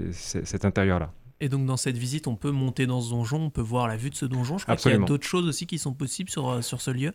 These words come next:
Speaker 1: Oui, alors parce que le, le donjon, euh, en lui-même, donc la tour maîtresse, euh, n'est pas seule. Euh,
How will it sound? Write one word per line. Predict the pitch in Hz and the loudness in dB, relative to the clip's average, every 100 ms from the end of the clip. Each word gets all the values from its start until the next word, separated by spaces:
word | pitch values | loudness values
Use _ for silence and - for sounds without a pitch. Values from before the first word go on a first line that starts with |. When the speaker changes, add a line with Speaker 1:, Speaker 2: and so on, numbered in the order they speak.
| - | 4
Speaker 1:
Oui, | 131 139 143 | 8 8 8
alors | 131 127 127 | 8 6 4
parce | 135 - | 0 4
que | 135 | 6
le, | 123 | 6
le | 127 131 | 8 6
donjon, | 135 131 147 147 123 | 6 6 6 8 8
euh, | 113 110 110 | 8 8 6
en | - 120 | 6 6
lui-même, | 123 135 120 | 8 8 6
donc | 107 | 6
la | 113 | 4
tour | 104 117 | 6 6
maîtresse, | 113 - 131 - 110 | 6 6 4 2 4
euh, | 104 101 | 6 8
n'est | 104 | 6
pas | 104 | 4
seule. | - 139 151 123 | 4 6 8 8
Euh, | 101 98 98 95 92 92 92 76 | 6 6 6 6 6 6 4 2